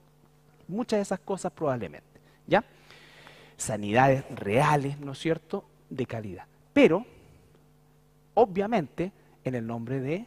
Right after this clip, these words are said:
Satanás o de la persona misma, porque lo que quiere él es que él llevarse la gloria, la filiación y la adoración.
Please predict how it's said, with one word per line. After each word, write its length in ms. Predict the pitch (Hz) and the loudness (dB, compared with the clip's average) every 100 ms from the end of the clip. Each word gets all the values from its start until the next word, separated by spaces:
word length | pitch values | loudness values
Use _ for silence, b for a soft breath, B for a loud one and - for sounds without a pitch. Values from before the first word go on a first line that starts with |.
| _ - | _ -20
Satanás 600 | - - 320 330 233 - | -16 -8 -4 -2 -4 -6
o 140 | 147 143 | -8 -6
de 80 | |
la 80 | 131 | -6
persona 360 | 131 131 156 208 | -8 -12 -12 -8
misma, 280 | 277 120 113 | -8 -10 -12
porque 300 | 120 - 123 | -16 -12 -10
lo 100 | 120 | -10
que 140 | 120 | -12
quiere 300 | 151 160 160 | -6 0 0
él 80 | 175 | 0
es 100 | 185 | -4
que 260 | - 196 247 b b b b b b _ _ _ | -4 -6 -8 b b b b b b _ _ _
él 300 | 156 208 285 - - | 2 2 2 -6 -8
llevarse 360 | 120 127 - | -2 -2 0
la 120 | 175 185 | 0 0
gloria, 320 | 147 139 147 | 0 0 -2
la 80 | 131 | -2
filiación 600 | 117 107 101 131 143 170 | -6 -8 -8 -10 -10 -6
y 80 | 139 | -4
la 140 | 127 | -2
adoración. 500 | 139 165 175 - 160 | 0 -2 -4 -4 -10